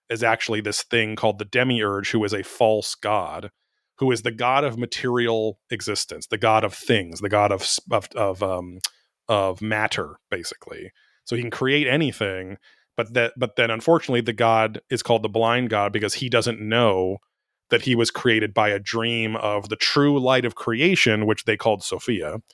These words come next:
this female force. Um, and that people like Jesus were actually circumventing even the own structure of the religions at the time and saying, Hey, you don't need the church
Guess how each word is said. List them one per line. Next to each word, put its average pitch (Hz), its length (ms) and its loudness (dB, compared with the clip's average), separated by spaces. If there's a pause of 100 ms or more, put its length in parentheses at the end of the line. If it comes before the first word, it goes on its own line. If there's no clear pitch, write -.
(220)
this - 160 0
female 107 500 2
force. 87 520 -6 (540)
Um, 95 520 -4 (720)
and 127 180 2
that 123 160 -2
people 147 340 2
like 113 240 0
Jesus 120 480 -4
were 113 140 -2
actually 110 680 -4 (640)
circumventing 131 800 2
even 120 320 0
the 113 100 0
own 113 240 -2
structure 113 640 0
of 98 220 -2
the 101 220 0
religions 104 480 -2
at 95 80 -10
the - 80 -18
time 104 640 0 (460)
and 113 180 -4
saying, 110 280 0
Hey, 101 520 -2 (260)
you 139 180 -2
don't 185 260 4
need 120 520 0
the 110 100 -2
church - 640 -2